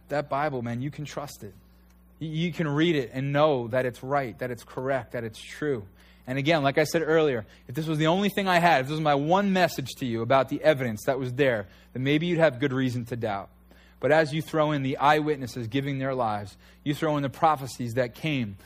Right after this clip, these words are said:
saying Jesus would do those things, you have this whole idea throughout Scripture that we need a sacrifice. You have Jesus lined up with all these religious figures. He's the only one that did it publicly and says, "My death saves you. I'm the only one that came for you." That's his message for you.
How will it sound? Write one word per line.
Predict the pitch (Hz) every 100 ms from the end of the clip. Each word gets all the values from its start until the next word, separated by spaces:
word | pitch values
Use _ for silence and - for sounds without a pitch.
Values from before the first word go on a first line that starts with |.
| -
saying | - 147 135
Jesus | 110 151 143 131
would | 131 123
do | 135 135
those | 120 110
things, | - 110 104 104 - - - -
you | - 160
have | 151
this | 143
whole | - 175
idea | 180 160 165
throughout | 151 147 143
Scripture | - - 156 - 127
that | 127
we | 139
need | 139 147 151
a |
sacrifice. | 135 139 123 131 - 117 101 101 - - - - - -
You | 156
have | 165 156 131 - -
Jesus | - 175 160 143 143
lined | 156 165
up | 165
with | 143 143
all | 160 180
these | 185
religious | 160 160 151 143
figures. | - 151 139 120
He's | 147
the | 135 -
only | 190 202 180
one | 151 143 113 104 - -
that | 131 117
did | 147
it | 123 -
publicly | 175 165 131 - 110
and | 113
says, | 110 131 113
"My | 131 139 143
death | 139 120 131 123 - -
saves | - 123 120 107 -
you. | 113 110 95
I'm | 117
the | 120 -
only | 160 156 139
one | 131
that | 120 110
came | 110 104
for | -
you." | 98 98
That's | 127 -
his | 113
message | 113 104 104 -
for |
you. | 95